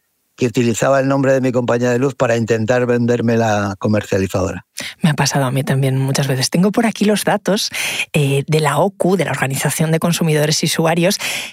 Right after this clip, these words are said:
Speaker 2: que dicen que nueve de cada diez ciudadanos están como nosotros, que han recibido en el último mes al menos una llamada comercial.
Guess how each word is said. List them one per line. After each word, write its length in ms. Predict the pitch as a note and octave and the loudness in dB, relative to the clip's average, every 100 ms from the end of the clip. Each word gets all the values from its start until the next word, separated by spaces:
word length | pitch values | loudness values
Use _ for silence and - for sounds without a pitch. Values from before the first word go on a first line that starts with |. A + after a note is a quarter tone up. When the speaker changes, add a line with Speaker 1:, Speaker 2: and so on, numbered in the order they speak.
| _ | _
Speaker 2:
que 120 | - | -4
dicen 280 | C#3+ - B3 - | 0 2 0 0
que 180 | - C3 _ - | -4 -4 _ 0
nueve 320 | F#3 F#3 B3 | 2 4 2
de 80 | B3 | 2
cada 220 | D#3 C#3 | 0 0
diez 220 | C#3+ E3+ | 0 0
ciudadanos 720 | - F#3+ E3+ E3+ F#3+ C#4 - _ _ | 2 2 2 2 2 0 -4 _ _
están 260 | - - G3 | -4 -2 2
como 200 | B3 F#3+ | 2 2
nosotros, 440 | C#3+ - - D3+ | 0 0 0 0
que 100 | - | 0
han 60 | G3 | 0
recibido 500 | A3 A3 G3+ G#3+ - | 2 2 2 2 2
en 140 | G3+ F#3 | 0 2
el 140 | D#3+ | 2
último 400 | F#3 F#3 G#3+ F3+ | 2 2 2 4
mes 260 | F3+ A3 - | 2 0 0
al 140 | D3 | 0
menos 340 | D#3+ E3+ G#3 - | 2 2 0 -2
una 240 | F#3+ F#3 F#3 | 0 2 2
llamada 340 | D#3+ D#3+ F3+ | 2 2 0
comercial. 560 | F3 D3 C3 - B2+ | 0 0 -2 -2 -2